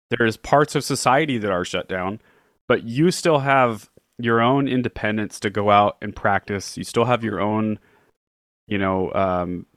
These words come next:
freedom to, to practice the thing that you wanna be good at. And you can do that in many ways. So I, I,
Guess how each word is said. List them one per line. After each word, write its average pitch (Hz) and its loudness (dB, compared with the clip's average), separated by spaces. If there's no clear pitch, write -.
freedom 123 0
to, 95 -8
to 101 2
practice - 0
the 120 -2
thing 113 -4
that 107 -4
you 107 -6
wanna 98 -4
be 90 -8
good - -6
at. - -12
And 101 -4
you 117 -2
can 143 -4
do 135 0
that 127 4
in 101 -4
many 107 0
ways. 85 -4
So 98 -2
I, 95 2
I, 92 -2